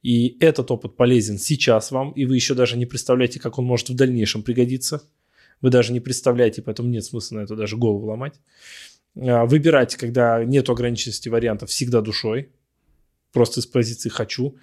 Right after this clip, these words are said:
И потом уже, ну, зато вы будете всегда понимать, что вы все правильно сделали, даже если ошиблись.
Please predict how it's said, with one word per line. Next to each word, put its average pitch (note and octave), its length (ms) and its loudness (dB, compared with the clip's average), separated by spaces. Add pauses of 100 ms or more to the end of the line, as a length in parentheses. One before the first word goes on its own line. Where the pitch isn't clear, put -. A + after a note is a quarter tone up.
(380)
И A2+ 320 0
потом B2+ 380 2
уже, A2 380 -2
ну, B2 220 -2
зато B2 320 2
вы A#2+ 140 0
будете A#2+ 300 -4
всегда A#2+ 280 0
понимать, A#2 360 -6
что - 160 -8
вы A2 100 -10
все - 160 -10
правильно A2 280 0
сделали, B2 320 0
даже A2+ 240 -2
если A2 200 -8
ошиблись. A2+ 500 -8